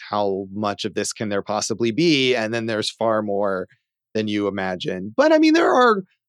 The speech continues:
like, eh, not all of the humor is that, like,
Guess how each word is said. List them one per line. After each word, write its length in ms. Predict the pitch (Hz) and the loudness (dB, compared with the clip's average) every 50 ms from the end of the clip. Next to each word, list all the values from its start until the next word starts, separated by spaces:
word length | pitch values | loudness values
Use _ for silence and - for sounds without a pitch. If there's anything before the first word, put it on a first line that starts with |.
| _ | _
like, 300 | - 180 151 147 139 - - _ _ _ _ _ _ _ _ _ _ _ _ _ - - | 2 4 4 4 2 0 -6 _ _ _ _ _ _ _ _ _ _ _ _ _ -14 -12
eh, 140 | - - 214 | -8 -6 0
not 220 | 226 226 247 233 208 | 2 4 4 6 6
all 200 | 180 160 165 170 | 6 6 6 6
of 80 | 151 131 | 6 4
the 60 | 143 | 0
humor 360 | - - 139 131 123 120 110 107 | 0 2 0 0 2 0 0 0
is 260 | 107 110 110 104 - | 0 0 -2 -2 -2
that, 380 | - 110 107 104 104 104 - - _ _ _ _ | -2 0 0 0 0 -2 -4 -6 _ _ _ _
like, 360 | 110 110 101 104 92 90 82 | -2 0 0 0 -2 -6 -8